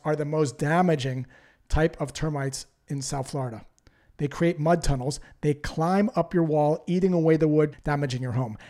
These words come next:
And then he shows me pictures of these homes being destroyed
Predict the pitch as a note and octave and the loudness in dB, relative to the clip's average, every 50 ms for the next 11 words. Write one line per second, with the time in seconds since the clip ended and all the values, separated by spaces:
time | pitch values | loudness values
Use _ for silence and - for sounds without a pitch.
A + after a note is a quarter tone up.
0 | - _ - C#3 D3 E3 G3 A3 G#3 E3+ F#3 F3 - - - F3+ F3+ F3+ D#3+ E3 | -16 _ -6 -2 2 4 4 6 6 6 4 2 0 0 0 2 2 2 2 2
1 | E3 D#3 D3+ - F#3 F3+ - - - A#2 A2 A2 - - - - - - - _ | 0 0 0 0 0 0 -2 -4 -6 -8 -10 -10 -12 -14 -16 -20 -20 -20 -20 _
2 | _ C#3+ C#3+ C#3 C#3 D3+ D3 C3+ - D#3+ F3+ F3 D#3 C3+ C3+ C3+ C3+ - - - | _ -8 -6 -2 -2 -2 -2 -2 -2 0 0 0 0 0 -2 -4 -6 -8 -12 -20
3 | - _ _ - D#3+ D#3 D#3 D3+ C#3 C#3+ C3 - - - - E3 D#3+ F3 F#3+ F3+ | -20 _ _ -2 -2 0 0 -2 -2 -4 -4 -4 -4 -4 -2 0 4 6 6 8
4 | D3+ C3+ C3+ C#3+ C#3 | 6 6 2 0 -4